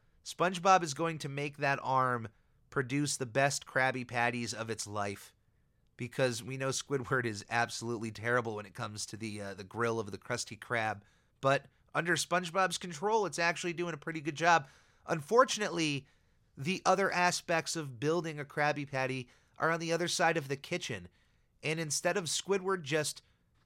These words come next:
coming back into the kitchen to help SpongeBob construct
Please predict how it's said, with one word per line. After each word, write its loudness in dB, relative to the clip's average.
coming 2
back 6
into -2
the -6
kitchen -2
to -4
help 2
SpongeBob -2
construct 0